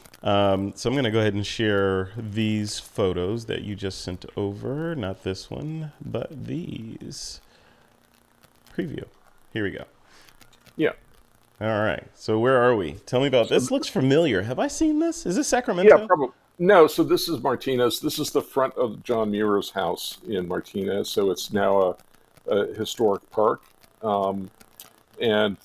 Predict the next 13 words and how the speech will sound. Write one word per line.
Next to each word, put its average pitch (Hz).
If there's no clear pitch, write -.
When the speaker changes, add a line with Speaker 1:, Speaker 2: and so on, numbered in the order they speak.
Speaker 2:
again, 107
this 107
was 98
just -
me 98
walking 101
around 95
with 92
the -
camera 98
handheld, 87
no 110
tripod. 95